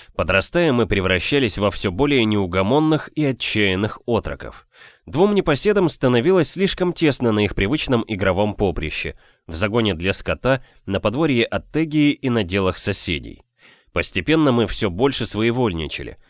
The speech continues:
Отправлялись на поиски яиц в гнездах лесных птиц, ловили руками рыбу в прудах Камбалата,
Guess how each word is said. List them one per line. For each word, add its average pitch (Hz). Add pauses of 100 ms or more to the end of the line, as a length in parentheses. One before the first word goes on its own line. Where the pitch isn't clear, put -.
(140)
Отправлялись 160
на 123
поиски 139
яиц 107
в 90
гнездах 104
лесных 107
птиц, 104 (280)
ловили 190
руками 156
рыбу 123
в -
прудах 104
Камбалата, 92